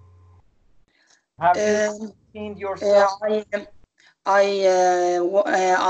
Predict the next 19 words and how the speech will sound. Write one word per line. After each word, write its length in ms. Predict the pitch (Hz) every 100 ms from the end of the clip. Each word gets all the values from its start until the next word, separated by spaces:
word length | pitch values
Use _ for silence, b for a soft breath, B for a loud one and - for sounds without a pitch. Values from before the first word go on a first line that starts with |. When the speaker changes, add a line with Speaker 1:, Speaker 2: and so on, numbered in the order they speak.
| 190
Speaker 2:
I 40 |
watched 380 | 190 202 - - 190 151
the, 140 | 185 180 180
the, 120 | 180
uh, 1160 | 180 180 180 _ - _ _ _ _ - 185 175 165
the, 120 | 170 170 170 - -
uh, 600 | - 160 160 160 156 160 156
video 540 | 202 180 180 165 160 - _ -
that, 360 | 185 180 - -
uh, 40 | 190
you, 600 | 185 180 185 185 180 175
um, 480 | - 165 165 165 160 - B
send, 520 | - - 208 208 170 180
uh, 600 | 175 165 165 165 160 -
sent 500 | - 202 196 - - _ _
to, 120 | - 190 185 175
uh, 280 | 170 165 165 B B B _ -
to 180 | 190 180
the 840 | 175 165 160 156 151 - - -